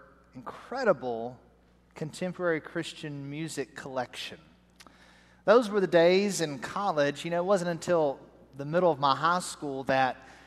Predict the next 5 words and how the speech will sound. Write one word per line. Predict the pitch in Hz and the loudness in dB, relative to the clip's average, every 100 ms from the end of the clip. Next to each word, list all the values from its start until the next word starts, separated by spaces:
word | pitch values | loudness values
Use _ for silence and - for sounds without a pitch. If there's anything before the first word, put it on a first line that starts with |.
| _ - | _ -8
compact | - 170 165 147 156 147 - - - | -4 -2 -4 -2 0 0 -2 -14 -6
disc | 156 160 - - - | -4 -4 -8 -12 -16
sales | - - 147 139 135 | -6 0 2 2 -2
of | 127 120 | -10 -12
music | 131 143 160 156 123 120 - | -10 -8 -6 -6 -6 -8 -10